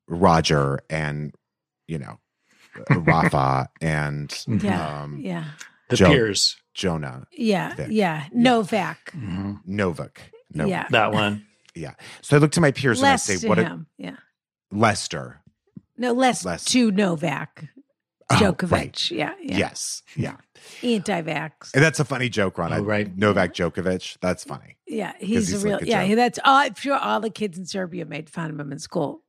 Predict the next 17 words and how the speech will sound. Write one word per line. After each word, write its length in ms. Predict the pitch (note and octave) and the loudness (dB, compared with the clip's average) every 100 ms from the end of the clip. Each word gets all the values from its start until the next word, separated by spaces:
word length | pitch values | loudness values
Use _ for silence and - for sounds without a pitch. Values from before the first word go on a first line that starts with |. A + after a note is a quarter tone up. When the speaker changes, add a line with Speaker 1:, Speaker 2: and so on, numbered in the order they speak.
| _ | _
Speaker 3:
saying, 380 | - F#3 D#3+ - | -6 -4 -4 -4
like, 300 | - - - _ _ _ - | -8 -10 -12 _ _ _ -2
"You're 280 | G#3 A#3 G3+ | 2 4 2
the 120 | F3+ | -2
joke. 460 | E3+ C#3 - - _ _ - | -2 -4 -6 -14 _ _ -10
You 100 | A3 | -6
know, 160 | E3 | -6
you're 220 | F#3+ A3 A#3 | 0 4 4
Speaker 1:
Exactly. 280 | G#3 F3 | 4 2
Speaker 3:
a 40 | D3 | -4
joke." 340 | - - - | -8 -14 -14
Yeah. 200 | D#3+ - - | -14 -8 -2
Speaker 1:
Exactly. 460 | B2 - A2+ F#2 | -2 -2 0 0
Speaker 2:
That's 120 | G#2 B2+ | 2 4
right. 180 | A#2+ A#2 | 6 4
Speaker 1:
Exactly. 280 | - C2+ | 2 -6
Speaker 3:
Yeah. 140 | - | -10